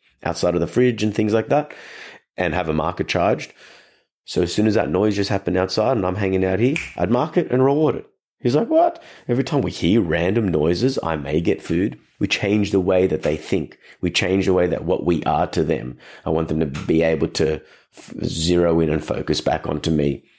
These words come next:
especially while being unsure, being a little bit nervous and stressed. So, um, so if you are limited by,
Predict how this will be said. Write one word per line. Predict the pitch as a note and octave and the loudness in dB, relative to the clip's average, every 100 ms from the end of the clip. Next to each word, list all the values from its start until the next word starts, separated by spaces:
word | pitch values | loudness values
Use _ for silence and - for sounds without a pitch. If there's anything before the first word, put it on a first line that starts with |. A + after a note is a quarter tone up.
| _ - | _ -6
especially | E2 - D#2+ - E2 | -4 -2 -2 0 0
while | D#2 D2 | 2 0
being | C2 C#2+ C#2+ C2+ - - _ _ | 0 -2 -2 -4 -10 -20 _ _
unsure, | - D#2 D2+ - E2 C#2+ | -6 -2 0 2 2 2
being | C2+ C#2 C#2+ | 0 -2 0
a | C#2 | -2
little | C2+ | -2
bit | C#2 A#1+ - | -2 -2 -2
nervous | C#2+ C2 A#1+ B1+ | -2 -2 -4 -6
and | A#1+ | -4
stressed. | - - B1+ A1+ - - - - - - - | -4 -2 -2 -2 -8 -14 -20 -20 -20 -20 -10
So, | - F2+ E2+ F2 | 0 2 2 2
um, | E2 D#2 - _ _ _ _ - - | 0 -4 -8 _ _ _ _ -20 -6
so | F2 | -2
if | E2 E2+ | 0 2
you | |
are | E2+ | 2
limited | E2 F2 G2 A2 E2+ | 2 0 0 0 0
by, | E2 D#2+ D2+ | 2 2 2